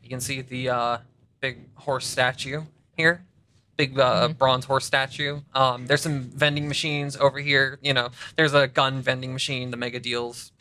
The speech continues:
Speaker 1: Mega Value, Mega Deals machine, coffee machine, a, uh, Coca-Cola machine.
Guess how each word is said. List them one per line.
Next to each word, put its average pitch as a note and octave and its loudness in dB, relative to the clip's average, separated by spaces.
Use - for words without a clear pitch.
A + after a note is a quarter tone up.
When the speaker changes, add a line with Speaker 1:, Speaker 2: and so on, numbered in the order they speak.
Speaker 1:
Mega C#3+ 2
Value, C#3 2
Mega C3+ 0
Deals C3 -6
machine, C3+ -8
coffee B2 0
machine, B2 -8
a, B2+ -2
uh, A#2+ 2
Coca-Cola B2+ 2
machine. C3 -6